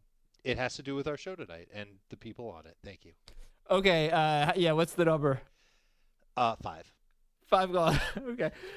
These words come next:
Speaker 2: Uh, this is Dave's Twitter poll. With Dak Prescott on a bye, I need a quarterback in a two Q B, <laughs> in a two Q B league. I've been offered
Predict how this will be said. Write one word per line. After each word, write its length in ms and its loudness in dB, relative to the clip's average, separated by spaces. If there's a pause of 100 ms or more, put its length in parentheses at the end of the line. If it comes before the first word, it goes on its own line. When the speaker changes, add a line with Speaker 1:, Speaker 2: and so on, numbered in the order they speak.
(200)
Speaker 2:
Uh, 240 4 (200)
this 260 4
is 60 -8
Dave's 340 2
Twitter 220 2
poll. 320 0 (300)
With 180 2
Dak 300 4
Prescott 560 4
on 180 4
a 40 4
bye, 460 4 (200)
I 160 8
need 160 2
a 60 0
quarterback 560 4
in 80 0
a 80 4
two 220 -2
Q 220 -4
B, 400 4 (840)
<laughs> 0 - (380)
in 140 2
a 40 0
two 220 0
Q 180 -2
B 160 0
league. 400 0
I've 180 6
been 140 2
offered 520 0